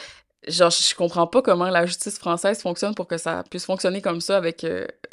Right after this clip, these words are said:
dans, dans une brigade de protection de mineurs, mais, tu sais, j'étais arrivée super tôt, euh, comme on m'a demandé. J'avais rien mangé de la journée, puis dû au stress, ben, j'étais encore malade. Euh,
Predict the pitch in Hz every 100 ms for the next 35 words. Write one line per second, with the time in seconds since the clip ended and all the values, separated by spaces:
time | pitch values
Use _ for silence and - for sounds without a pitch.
0 | - 175 165 165 165 170 170 180 185 180
1 | 170 170 185 175 170 208 247 185 175 -
2 | - - - 208 180 165 180 208 - 240
3 | 202 185 - 226 233 - - - - 160
4 | 151 151 151 160 - - 196 180 175 175
5 | 180 165 165 190 381 - - 175 180 175
6 | 180 208 220 196 196 185 180 175 170 175
7 | 226 262 - 208 190 185 202 185 - 196
8 | 208 180 175 170 160 160 196 190 196 165
9 | 156 233 202 - _ - 165 160 156 151